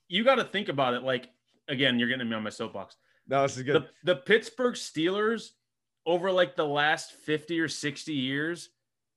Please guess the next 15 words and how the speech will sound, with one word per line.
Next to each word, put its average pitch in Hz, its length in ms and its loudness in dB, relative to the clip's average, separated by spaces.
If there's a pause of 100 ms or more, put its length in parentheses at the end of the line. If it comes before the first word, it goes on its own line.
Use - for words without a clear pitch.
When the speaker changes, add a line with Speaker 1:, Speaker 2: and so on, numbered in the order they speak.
Speaker 1:
have 160 200 0
had, 180 220 4
like, 175 240 2 (760)
four 170 240 6
dudes 156 360 2
that 135 140 -2
played 127 240 -2
center. 107 360 -4 (600)
Like, 151 380 0
they, 165 420 0
they 165 140 6
went 175 260 2
from 165 240 -2
Ray 165 220 4
Mansfield 160 800 0